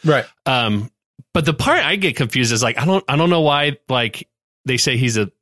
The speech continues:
Speaker 1: terrible father.
Speaker 2: 'Cause he let
Speaker 1: And, and
Speaker 2: Bruce get killed, like, walking up, like, in the, it's the same circumstances though, right? Like, it's, it's the, the, the, the parents were killed. It's only this time in this alternate reality, Bruce gets killed. So Thomas Wayne is a bad father because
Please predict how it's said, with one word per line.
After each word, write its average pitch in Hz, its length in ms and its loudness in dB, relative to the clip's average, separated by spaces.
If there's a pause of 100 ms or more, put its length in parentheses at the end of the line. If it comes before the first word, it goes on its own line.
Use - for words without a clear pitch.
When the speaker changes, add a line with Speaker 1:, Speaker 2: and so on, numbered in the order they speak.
Speaker 1:
terrible 117 380 0
father. 113 520 0
Speaker 2:
'Cause 143 160 4
he 143 80 4
let 147 220 4
Speaker 1:
And, 120 100 -4
and 117 160 -2
Speaker 2:
Bruce 147 240 4
get 143 220 0
killed, 151 480 2 (500)
like, 135 220 2 (1080)
walking 143 360 2
up, 143 120 2
like, 135 140 4
in 135 120 2
the, 139 100 2
it's - 140 2
the 175 60 2
same 262 220 4
circumstances 131 720 0
though, 120 140 4
right? 135 300 2
Like, 131 200 0
it's, 131 220 -2 (440)
it's 156 200 2
the, 156 140 2
the, 139 200 2
the, 135 200 2
the 139 160 -4
parents 170 320 4
were 139 120 2
killed. 123 360 2
It's 131 220 0
only 143 260 4
this 143 180 4
time 139 260 2
in 135 60 4
this 135 160 2
alternate 135 380 2
reality, 127 720 4 (460)
Bruce 151 340 4
gets 123 220 2
killed. 113 280 0
So 131 160 2
Thomas 147 440 2
Wayne 139 240 4
is 127 120 2
a 123 60 -2
bad 131 260 2
father 127 260 4
because 120 420 0